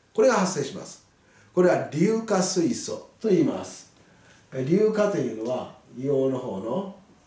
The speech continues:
これですね。硫化水素と、これが発生します。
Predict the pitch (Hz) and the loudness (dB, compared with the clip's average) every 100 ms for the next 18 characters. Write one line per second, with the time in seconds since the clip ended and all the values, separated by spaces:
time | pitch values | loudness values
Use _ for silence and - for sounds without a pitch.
0 | _ - - 107 110 120 131 160 151 _ | _ -20 -14 -10 -8 -6 -6 -8 -12 _
1 | _ _ _ - - - - _ _ _ | _ _ _ -20 -20 -20 -20 _ _ _
2 | _ _ _ _ _ _ - _ - - | _ _ _ _ _ _ -20 _ -20 -20
3 | _ _ - _ _ 131 135 143 139 - | _ _ -20 _ _ -4 -2 -2 -4 -4
4 | 170 - - - _ _ _ _ _ _ | -2 -2 -4 -20 _ _ _ _ _ _
5 | _ _ _ _ _ _ _ _ _ _ | _ _ _ _ _ _ _ _ _ _
6 | _ _ _ _ _ - 143 120 110 - | _ _ _ _ _ -14 -6 -6 -6 -2
7 | 165 165 - - _ _ _ _ _ - | -2 -2 -8 -20 _ _ _ _ _ -20
8 | - 160 214 190 143 - 127 113 101 90 | -2 2 2 2 -4 -4 -6 -6 -10 -12
9 | 82 - - - | -12 -18 -20 -20